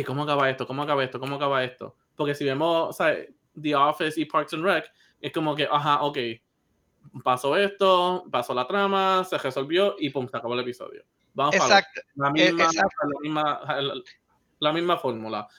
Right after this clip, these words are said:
Speaker 1: se acabó. Vamos al tercero, la misma fórmula, se acabó. Y es como que se cansa más.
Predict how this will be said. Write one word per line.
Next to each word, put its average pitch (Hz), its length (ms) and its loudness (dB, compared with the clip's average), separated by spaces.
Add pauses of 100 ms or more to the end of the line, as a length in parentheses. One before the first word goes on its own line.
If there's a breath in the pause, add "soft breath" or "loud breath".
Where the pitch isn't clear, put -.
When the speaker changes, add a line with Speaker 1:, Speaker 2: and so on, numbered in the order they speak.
(100)
Speaker 1:
se - 120 -4
acabó. 135 480 2 (180 loud breath)
Vamos 165 240 2
al 170 80 2
tercero, 151 440 2
la 123 140 2
misma 170 380 0
fórmula, 110 500 -4
se - 140 -8
acabó. 139 480 2
Y 143 100 -2
es 139 60 -4
como 185 240 -2
que 160 140 0
se 147 120 -2 (120)
cansa 165 300 -4
más. 90 160 -8